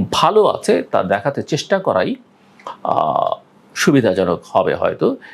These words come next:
এটা তারা মনে করছেন বা সরকার পক্ষ মনে করছেন।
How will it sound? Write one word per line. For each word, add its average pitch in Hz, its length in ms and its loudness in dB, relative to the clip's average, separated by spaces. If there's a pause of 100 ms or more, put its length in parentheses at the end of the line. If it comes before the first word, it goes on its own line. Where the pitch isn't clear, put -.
(100)
এটা - 400 0 (120)
তারা - 340 -2 (540)
মনে - 200 2
করছেন 247 400 -2
বা - 180 0
সরকার - 440 -2
পক্ষ - 200 -16
মনে - 220 -4
করছেন। - 360 -8